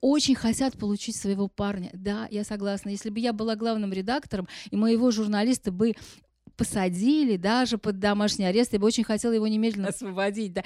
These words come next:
Но голову-то нужно иметь на плечах. Очевидно, что при таком резонансе, при таком шуме, конечно, бы его освободили, и уж точно до двадцатого июня, когда у нас назначена прямая линия. Так вот,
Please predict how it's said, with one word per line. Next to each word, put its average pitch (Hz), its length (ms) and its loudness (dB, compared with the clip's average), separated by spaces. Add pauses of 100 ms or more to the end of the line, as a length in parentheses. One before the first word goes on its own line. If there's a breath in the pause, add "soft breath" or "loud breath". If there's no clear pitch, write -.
(180 loud breath)
Но 240 100 6
голову-то 240 380 6
нужно 240 280 6
иметь 196 220 2
на 196 80 0
плечах. 202 340 0
Очевидно, 208 540 2 (160 loud breath)
что - 180 0
при 240 160 0
таком 277 380 2
резонансе, 202 760 0
при 247 240 4
таком 247 380 2
шуме, 220 320 2 (160 loud breath)
конечно, 214 420 0
бы 202 80 2
его 202 280 4 (240 loud breath)
освободили, 214 800 4
и - 100 0
уж 214 180 4
точно 247 320 2
до 185 120 -6
двадцатого 202 580 -2
июня, 208 380 0
когда 190 240 -2
у 202 40 4
нас 190 220 2
назначена 202 480 0
прямая 208 440 2
линия. 190 360 0
Так 240 200 -4
вот, 262 240 2